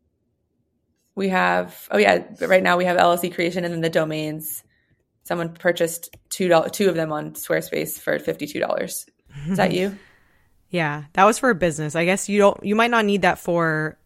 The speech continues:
Speaker 2: if you're buying a
Speaker 1: Right,
Speaker 2: house.
Speaker 1: right. That, yeah, that's different. But yeah,
Speaker 2: Um,
Speaker 1: but
Speaker 2: but
Speaker 1: with, like,
Speaker 2: for
Speaker 1: L L C creation.
Speaker 2: for buying house, we also do, like, we have, uh,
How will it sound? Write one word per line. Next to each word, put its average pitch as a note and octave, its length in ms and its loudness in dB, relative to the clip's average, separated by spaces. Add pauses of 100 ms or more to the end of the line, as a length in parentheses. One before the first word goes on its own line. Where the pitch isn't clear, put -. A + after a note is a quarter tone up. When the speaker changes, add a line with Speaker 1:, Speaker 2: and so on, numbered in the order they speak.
(140)
Speaker 2:
if D#3+ 100 -8
you're E3 100 -2
buying D3+ 220 -2
a G#3 80 -2
Speaker 1:
Right, E3 280 8
Speaker 2:
house. C#3 80 2
Speaker 1:
right. - 160 2
That, - 140 0
yeah, - 80 -2
that's - 220 -4
different. - 360 -10
But E3 180 2
yeah, E3 160 4
Speaker 2:
Um, E3+ 80 -2
Speaker 1:
but G3 180 8
Speaker 2:
but - 20 4
Speaker 1:
with, F3+ 140 0
like, F3 140 2
Speaker 2:
for - 40 0
Speaker 1:
L - 100 2
L E3 60 0
C D#3+ 160 -6
creation. - 580 -8 (160)
Speaker 2:
for G3+ 140 -2
buying F#3+ 260 4
house, F#3+ 240 0
we G3+ 120 0
also F3+ 320 0
do, F3 380 -2
like, D#3+ 360 -2
we F#3+ 120 -2
have, D#3+ 640 0
uh, D#3 360 0